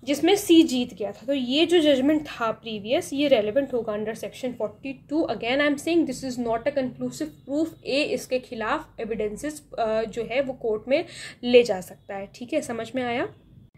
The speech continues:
अब बात करते हैं सेक्शन फ़ोर्टी थ्री के बारे में। सेक्शन फ़ोर्टी थ्री कहता है, "Judgments, et cetera, other than those mentioned in section forty-two to section forty-two।"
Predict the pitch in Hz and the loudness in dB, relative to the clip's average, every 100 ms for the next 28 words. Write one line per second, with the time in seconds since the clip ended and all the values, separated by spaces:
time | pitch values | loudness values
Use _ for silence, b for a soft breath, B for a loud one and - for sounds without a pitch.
0 | b b b b 254 226 294 311 302 302 | b b b b -4 0 0 4 2 4
1 | 349 427 285 - 302 285 269 277 294 - | 0 2 -2 0 -4 0 -2 -2 -8 -6
2 | 262 247 240 202 196 226 330 254 - 262 | -6 -4 -4 -4 -4 -4 -4 -6 -8 -10
3 | 240 240 233 269 - 277 254 240 240 262 | -8 -10 -8 -14 -8 -6 -2 -4 -4 -4
4 | 294 247 226 233 285 294 - 233 - 233 | 0 -2 -2 -4 -6 -6 -10 -12 -12 -12
5 | 226 - - 262 349 B B B B - | -12 -18 -8 -6 -6 B B B B -4
6 | 247 302 311 330 285 214 240 311 320 262 | 0 4 6 6 4 4 4 4 0 -2
7 | 202 202 - 233 220 226 214 208 - 226 | -4 -6 -6 -6 -4 -6 -6 -8 -8 -6
8 | 208 214 240 233 240 277 339 - - - | -4 -6 -10 -14 -4 0 0 -2 -20 -18
9 | - 320 349 226 - 269 262 220 220 254 | -2 0 0 -2 -4 -8 -6 -8 -8 -14
10 | 247 | -10